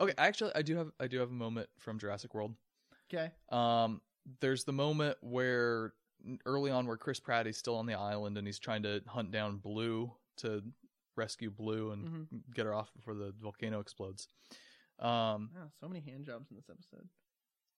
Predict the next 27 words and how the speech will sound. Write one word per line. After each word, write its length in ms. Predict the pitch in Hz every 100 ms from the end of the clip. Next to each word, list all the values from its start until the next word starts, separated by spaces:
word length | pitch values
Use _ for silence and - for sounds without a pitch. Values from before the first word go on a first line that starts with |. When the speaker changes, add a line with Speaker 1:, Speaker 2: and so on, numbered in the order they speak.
| _ _ _ _ _ _ _ _ -
Speaker 1:
What? 240 | 113 170 - _ _ _ _ _ -
Oh. 140 | 117 113
Speaker 2:
Locate 300 | 160 170 170
Blue 100 | 185
and 120 | 175
Speaker 1:
Get 140 | 123 113
Speaker 2:
get 80 |
Speaker 1:
her, 80 | 110
Speaker 2:
her 80 | - -
Speaker 1:
get 140 | 117
Speaker 2:
off. 200 | 123 -
Speaker 1:
her 60 | 156
off. 220 | - - - _ _ _ _ -
<laughs> 80 | - - - _ 285 - - 214 - 220 - 240 - - 302
Speaker 2:
I 140 | 220 226
guess 120 | 233
that 80 | 233
wouldn't 160 | 208 196
be 40 | 170
a 40 |
hand 220 | 160 156
job 240 | 135 123 127
then. 100 | 131
if 60 |
it's 60 | 135
Speaker 1:
Uh, 280 | 143 139 131
Speaker 2:
her. 160 | 131